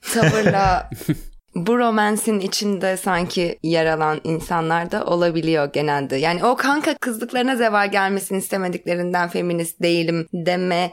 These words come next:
Speaker 1: paternini seziyorum, düşünüyorum diyebilirim.
Speaker 2: Hı hı.
Speaker 1: O zaman gelelim onay inşası başlığımıza. Onayın zorla alındığı, kişileri kandırmakla böbürlenilen, niyet okunan,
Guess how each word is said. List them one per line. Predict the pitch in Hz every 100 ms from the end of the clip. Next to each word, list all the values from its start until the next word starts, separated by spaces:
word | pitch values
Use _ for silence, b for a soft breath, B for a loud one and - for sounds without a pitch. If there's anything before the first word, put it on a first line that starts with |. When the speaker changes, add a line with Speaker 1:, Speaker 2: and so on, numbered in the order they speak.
| -
Speaker 1:
paternini | 240 240 240 214 196 233 254 -
seziyorum, | - - 214 190 196 180 214
düşünüyorum | 190 190 196 185 170 165 220 - -
diyebilirim. | 175 175 170 104 107 120 156
Speaker 2:
Hı |
hı. | - _
Speaker 1:
O | 311
zaman | 302 262 254 320
gelelim | 285 277 269 233 311 -
onay | 240 247 208
inşası | 185 185 165 165 156
başlığımıza. | 160 - 156 151 151 202 269 -
Onayın | 247 247 254 247
zorla | 226 226 220 202
alındığı, | 170 165 156 160
kişileri | 160 - 208 208
kandırmakla | 220 202 196 208 196 196 190
böbürlenilen, | 180 180 180 185 170 156 151 170
niyet | 190 196 202
okunan, | - - 165 151 175